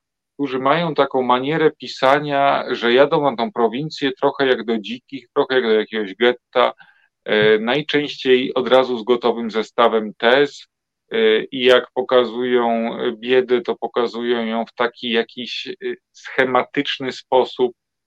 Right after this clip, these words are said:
E, pojawiają się schematyczne, te same sytuacje i tak dalej. Tego tutaj nie znajdziecie. Tutaj znajdziecie takie reporterskie mięso i,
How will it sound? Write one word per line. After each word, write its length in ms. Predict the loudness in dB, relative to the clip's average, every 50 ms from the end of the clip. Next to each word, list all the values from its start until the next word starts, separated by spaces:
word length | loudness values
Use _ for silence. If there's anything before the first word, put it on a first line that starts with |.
| _ _ _ _ _ _ _ -4 0
E, 60 | 2 4 4 4 4 2 -2 -4 -8 -14 _ _ _ _ _ _ _ _ _ _ _ _ _ _ 0
pojawiają 640 | 2 4 4 4 4 4 6 6 6 6 4 0 -2
się 180 | -2 -2 -4
schematyczne, 840 | -2 2 2 2 4 4 2 2 2 -2 -4 -2 -4 -2 0 -2 -2
te 180 | 0 0 -2 0
same 380 | 2 4 4 4 4 4 0 -2
sytuacje 1000 | -2 -4 -6 -6 -2 4 6 6 6 4 2 -4 -8 -2 2 2 4 4 2 0 _ _ _ _ _ _ -16
i 100 | -8 0
tak 240 | 2 4 4 4 4
dalej. 480 | 6 6 6 8 6 4 2 0 -4 _
Tego 360 | 2 2 4 6 6 4 4 4 2 -4 -8
tutaj 280 | -4 2 2 4 4
nie 140 | 4 0 -2
znajdziecie. 720 | -2 0 0 0 -2 -2 0 0 0 0 0 -6 -8 -8
Tutaj 260 | -8 -2 0 0 0
znajdziecie 480 | 0 0 -2 -2 -2 -4 -6 -6 -6 -2
takie 300 | -2 -2 0 2 2 2
reporterskie 720 | 2 2 2 0 0 0 2 0 0 0 0 -4 -2 -2 -2
mięso 640 | 0 0 0 0 0 -2 -4 0 2 2 2 2 0 _ _ _ _ _ _ _ _ _ _ _ -8
i, 480 | -6 -4 -2 -2 0 0 -2 -2 -4